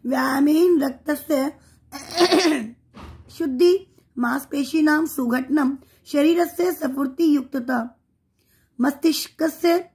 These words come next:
विकासः च भवति। व्यायाम से रक्त की शुद्धि, मांसपेशियों का मजबूत होना, शरीर में स्फूर्ति होना या शरीर स्फूर्ति युक्त होना और मस्तिष्क का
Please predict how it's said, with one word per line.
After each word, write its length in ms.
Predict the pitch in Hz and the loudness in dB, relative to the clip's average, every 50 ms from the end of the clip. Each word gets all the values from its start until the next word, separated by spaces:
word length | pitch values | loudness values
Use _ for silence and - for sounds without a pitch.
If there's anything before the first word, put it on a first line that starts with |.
| _ - | _ -8
विकासः 680 | 240 247 240 - 262 247 262 254 254 269 269 277 294 | -8 -8 -6 -4 -4 -4 -4 -4 -2 -2 0 0 -2
च 200 | 285 294 - 262 | -2 -4 -6 -4
भवति। 600 | 247 233 220 220 208 202 - _ 226 208 214 _ _ _ _ _ _ _ _ _ _ _ _ _ _ _ _ _ _ _ _ _ _ _ _ _ _ _ - | -4 -2 -2 -2 -4 -4 -8 _ -14 -14 -14 _ _ _ _ _ _ _ _ _ _ _ _ _ _ _ _ _ _ _ _ _ _ _ _ _ _ _ -4
व्यायाम 480 | 220 240 240 240 240 247 262 294 311 | 0 0 2 2 2 2 2 2 0
से 400 | 302 - - 311 320 330 330 - _ _ _ _ _ _ _ - | 0 0 0 2 2 0 -2 -6 _ _ _ _ _ _ _ -4
रक्त 300 | 247 262 262 - - 269 | -4 -4 -4 -6 -14 -6
की 160 | 277 302 302 | -2 -2 -2
शुद्धि, 520 | 254 - 277 240 226 226 285 311 330 339 _ _ _ _ _ _ _ _ _ - | 0 0 -2 -2 2 2 4 2 2 0 _ _ _ _ _ _ _ _ _ 0
मांसपेशियों 720 | 262 269 277 269 - - - 277 269 262 - 294 311 302 | 0 0 0 -2 -4 -4 -2 -2 -2 0 2 2 2 2
का 300 | 269 302 302 320 320 - _ _ _ _ _ _ _ _ _ | 2 2 0 0 -2 -6 _ _ _ _ _ _ _ _ _
मजबूत 380 | - 247 240 233 240 269 294 247 | -4 -4 -2 0 0 0 0 0
होना, 380 | 294 294 294 294 302 320 311 _ _ _ _ _ _ _ | 2 2 4 2 2 0 -4 _ _ _ _ _ _ _
शरीर 400 | - - 277 269 285 294 302 294 | -6 -2 0 2 4 4 6 6
में 300 | 302 302 320 339 349 _ _ _ _ _ _ _ _ _ | 4 4 4 0 -4 _ _ _ _ _ _ _ _ _
स्फूर्ति 520 | - - 262 240 269 277 262 - - 320 | -8 -6 -4 -4 -4 -6 -4 -2 0 2
होना 380 | 302 302 302 302 302 330 320 _ _ _ _ _ _ _ _ 202 | 2 4 4 4 2 0 -4 _ _ _ _ _ _ _ _ -8
या 120 | 233 269 | -8 -6
शरीर 360 | 254 - 285 269 285 302 294 | -4 -4 -2 0 0 0 0
स्फूर्ति 500 | 254 302 269 262 269 262 269 311 294 294 | 0 -2 -2 -2 -2 -2 2 2 4 4
युक्त 180 | 294 269 - 294 | 2 2 0 -2
होना 320 | 285 285 285 294 311 320 _ _ _ _ _ _ _ _ _ _ _ _ _ | 0 2 2 2 0 -2 _ _ _ _ _ _ _ _ _ _ _ _ _
और 460 | 285 320 359 381 370 294 240 - _ _ _ _ _ _ _ _ _ _ 233 | 2 2 4 4 4 2 0 -4 _ _ _ _ _ _ _ _ _ _ -6
मस्तिष्क 480 | 262 294 294 - - 339 320 - - | -6 -6 -6 -4 -4 -4 -4 -2 -6
का 200 | 330 302 330 349 | -4 -2 -2 -2